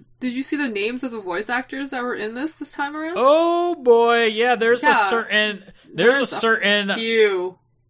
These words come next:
Speaker 2: There's a
Speaker 1: Many
Speaker 2: certain,
Speaker 1: people.
Speaker 2: uh, replacement voice actor that I didn't know he was the replacement, and he's a big actor.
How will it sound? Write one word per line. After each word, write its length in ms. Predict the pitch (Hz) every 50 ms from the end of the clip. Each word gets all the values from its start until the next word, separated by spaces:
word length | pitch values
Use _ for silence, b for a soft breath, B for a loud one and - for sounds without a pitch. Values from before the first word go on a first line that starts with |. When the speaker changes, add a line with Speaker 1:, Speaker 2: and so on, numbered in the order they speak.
| _ _ _ _ _ - -
Speaker 2:
There's 380 | - 151 185 233 262 302 311 277
a 20 |
Speaker 1:
Many 180 | 269 - 165 156
Speaker 2:
certain, 460 | 175 254 262 262 196 220 233 233 226
Speaker 1:
people. 40 | 226 226 220 214 208 208 196 185 185 175 170 165 156 147 143 139 139 135 - - 156
Speaker 2:
uh, 20 |
replacement 680 | 143 131 143 143 139 - 190 202 233 240 233 220 180 147
voice 300 | 139 143 143 147 139 -
actor 300 | 160 147 139 - - 143 131
that 120 | 127 123 -
I 200 | 131 151 196 233
didn't 260 | 220 185 151 143 147
know 220 | 147 143 143 139
he 240 | 135 - - 180 233
was 260 | 247 214 160 135 120
the 100 | 127 131
replacement, 760 | 117 120 117 98 - 120 117 113 107 - - 113 110 113 110 123
and 140 | 120 113 110
he's 320 | 107 175 233 254 226 160
a 80 | 139 117
big 240 | 123 131 123 110
actor. 580 | 117 131 180 196 196 - - 113 101 95 90